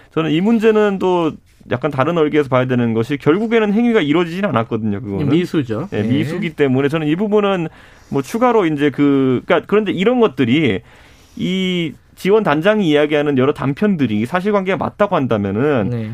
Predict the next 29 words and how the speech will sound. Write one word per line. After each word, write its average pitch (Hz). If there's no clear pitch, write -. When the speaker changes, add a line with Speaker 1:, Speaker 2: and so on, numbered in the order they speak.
Speaker 1:
그 247
앞에 233
이야기했던 185
이 151
사건들에 196
대해서도 131
상당히 160
신빙성이 190
있는 160
이야기라는 131
Speaker 2:
음. 104
Speaker 1:
얘기가 110
되기 123
때문에 117
저는 120
Speaker 2:
네. 110
Speaker 1:
충분히 196
참고할 233
만한 190
가치는 -
있다, 117
이렇게 131
봅니다. 120
Speaker 2:
음. 131
Speaker 1:
그리고 190
실제로 220
카투사에 196
대해서 120
Speaker 2:
네. 127